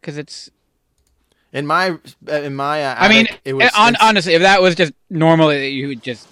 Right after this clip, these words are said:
Speaker 1: yeah, that's plaster.
Speaker 2: Yeah. In
Speaker 1: Mem-,
Speaker 2: my,
Speaker 1: it's,
Speaker 2: uh,
Speaker 1: yeah, you shouldn't be standing there that long to begin with.
Speaker 2: in our
Speaker 1: But
Speaker 2: own house, it was insulation there. But you'd, they were like, "Don't step on it, you'll fall through."
Speaker 1: Yeah,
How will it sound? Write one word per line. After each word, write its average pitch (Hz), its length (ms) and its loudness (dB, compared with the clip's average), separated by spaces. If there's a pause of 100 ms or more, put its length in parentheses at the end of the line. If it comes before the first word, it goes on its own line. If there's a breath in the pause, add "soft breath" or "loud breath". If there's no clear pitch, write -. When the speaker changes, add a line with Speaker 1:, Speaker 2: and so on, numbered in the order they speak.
(140)
Speaker 1:
yeah, 123 260 -4
that's 117 120 -12
plaster. 101 640 -14 (100)
Speaker 2:
Yeah. 95 220 -12 (160)
In 131 80 -8
Speaker 1:
Mem-, 156 80 -4
Speaker 2:
my, 143 240 -4
Speaker 1:
it's, 135 100 -6
Speaker 2:
uh, 113 240 -6
Speaker 1:
yeah, 113 160 -14
you 107 120 -16
shouldn't 107 260 -16
be 107 80 -14
standing 104 380 -12
there 101 100 -12
that 101 180 -12
long 110 200 -12
to 92 40 -16
begin 110 320 -8
with. 104 220 -10
Speaker 2:
in 117 260 -12
our 135 280 -4
Speaker 1:
But 127 40 -6
Speaker 2:
own 123 140 -8
house, 110 320 -12
it 110 60 -12
was 101 180 -14
insulation 104 640 -14
there. 85 340 -20 (360)
But 120 120 -16
you'd, 107 180 -18 (180)
they 110 120 -8
were 104 160 -10
like, 98 280 -14
"Don't 110 240 -14
step - 280 -10
on 98 140 -12
it, 90 60 -16
you'll 95 100 -16
fall 90 240 -16
through." 87 320 -20 (460)
Speaker 1:
Yeah, 101 240 -8